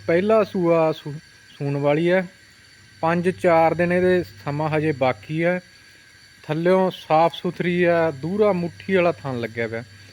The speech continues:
ਚੰਗਾ ਪਾਵਰ ਵਾਲਾ ਥਣ ਲੱਗਿਆ ਹੋਇਆ। ਆਮ ਇੱਕ ਦਰਮਿਆਨੇ ਜਿਹੇ ਕੱਦ ਦੀ ਆ, ਬਹੁਤਾ ਵੱਡਾ ਕੱਦ ਨਹੀਂ ਕਹਿ ਸਕਦੇ ਆਪਾਂ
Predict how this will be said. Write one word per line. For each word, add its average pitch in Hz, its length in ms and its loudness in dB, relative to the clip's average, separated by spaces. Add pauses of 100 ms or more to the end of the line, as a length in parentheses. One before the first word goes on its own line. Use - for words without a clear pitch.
(320)
ਚੰਗਾ 165 360 -2
ਪਾਵਰ 160 300 2
ਵਾਲਾ 165 220 2
ਥਣ 131 240 -6
ਲੱਗਿਆ 131 280 -2
ਹੋਇਆ। 170 180 -2 (1080)
ਆਮ 190 300 2
ਇੱਕ 202 140 0
ਦਰਮਿਆਨੇ 165 540 0
ਜਿਹੇ 190 120 4
ਕੱਦ 170 220 2 (100)
ਦੀ 180 140 2
ਆ, 185 80 6
ਬਹੁਤਾ 175 400 2
ਵੱਡਾ 160 300 2
ਕੱਦ 143 240 -2
ਨਹੀਂ 156 140 -2
ਕਹਿ 170 200 2
ਸਕਦੇ 165 320 0
ਆਪਾਂ 160 280 -4